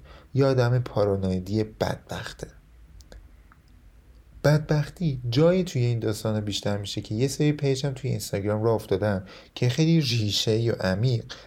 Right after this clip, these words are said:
دارن اختلالات روانی رو آموزش می‌دن.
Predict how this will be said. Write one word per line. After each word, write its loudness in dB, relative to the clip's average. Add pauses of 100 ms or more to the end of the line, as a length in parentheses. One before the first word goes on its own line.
(100)
دارن 2
اختلالات 0
روانی 2
رو 0
آموزش -2
می‌دن. -8